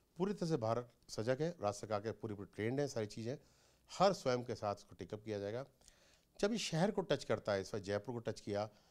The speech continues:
गुड़गांव को टच किया और दिल्ली की संभावना आती है, ये दिन में फ्लाई करता है और शहर में आज पर रुकेगा, पर ultimately वह सेटल नहीं करता है, क्योंकि सेटल एक ज़मीन उस पे करता है,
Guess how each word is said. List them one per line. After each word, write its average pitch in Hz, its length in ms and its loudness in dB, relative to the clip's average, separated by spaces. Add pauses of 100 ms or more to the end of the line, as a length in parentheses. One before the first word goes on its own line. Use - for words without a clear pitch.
(200)
गुड़गांव 120 280 4
को 131 80 -2
टच 107 200 -2
किया 110 180 -2
और 107 80 2
दिल्ली 107 280 -4
की 120 80 -2
संभावना 95 360 -4
आती 92 220 -6
है, 101 160 -4 (720)
ये 160 60 2
दिन 170 180 4
में 196 120 4
फ्लाई 123 320 10
करता 104 380 4
है 98 100 4
और 101 80 0
शहर 104 220 2
में 110 140 2
आज 98 80 4
पर 110 120 -4
रुकेगा, 107 400 2 (400)
पर 135 120 6
ultimately 170 340 4
वह 185 80 6
सेटल 175 320 0
नहीं 135 140 6
करता 101 280 -2
है, 110 60 2
क्योंकि 113 220 -4
सेटल 143 260 -2
एक 117 100 -2
ज़मीन 107 460 -2
उस 95 120 -10
पे 107 120 -10
करता 90 280 -6
है, 87 360 -10